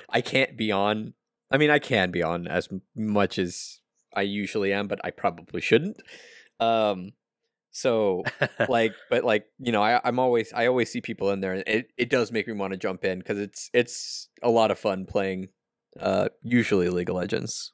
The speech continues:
Speaker 1: with,
Speaker 2: <laughs>
Speaker 1: uh, everybody. Um, which, speaking of League of Legends, um, bit of news, which, you know,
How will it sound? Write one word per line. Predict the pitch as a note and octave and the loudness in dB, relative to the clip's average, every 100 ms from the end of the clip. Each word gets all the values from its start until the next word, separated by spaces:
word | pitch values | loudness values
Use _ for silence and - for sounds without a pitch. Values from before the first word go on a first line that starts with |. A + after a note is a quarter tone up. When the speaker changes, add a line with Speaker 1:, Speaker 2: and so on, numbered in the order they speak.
| - | -2
Speaker 1:
with, | A2 G#2+ | 2 4
Speaker 2:
<laughs> | G2+ | 4
Speaker 1:
uh, | G2+ G#2+ - _ _ _ _ - | 4 2 -2 _ _ _ _ -8
everybody. | G2 G2 G#2 C#3+ C3+ _ _ _ _ _ _ _ _ - | -4 0 0 0 -4 _ _ _ _ _ _ _ _ -6
Um, | - G2+ G#2 _ _ _ | -4 -4 -8 _ _ _
which, | - A2+ - - | -2 -2 -2 -8
speaking | - - - A2 | -2 0 0 0
of | F#2 | -2
League | F2+ F2 | 0 0
of | |
Legends, | F2 F2 A2 - - - _ _ _ _ - | 0 0 -4 -6 -12 -16 _ _ _ _ 0
um, | G2 G2 F#2 G2+ _ _ _ _ _ _ _ - | 4 4 2 -6 _ _ _ _ _ _ _ -2
bit | C3+ A#2 | 2 4
of | |
news, | A2 A2 A#2+ A#2+ - - | 4 4 2 -2 -8 -10
which, | A2 G#2+ G2+ - | -4 -4 -4 -8
you | B2 | -4
know, | G#2 F#2 | -2 -4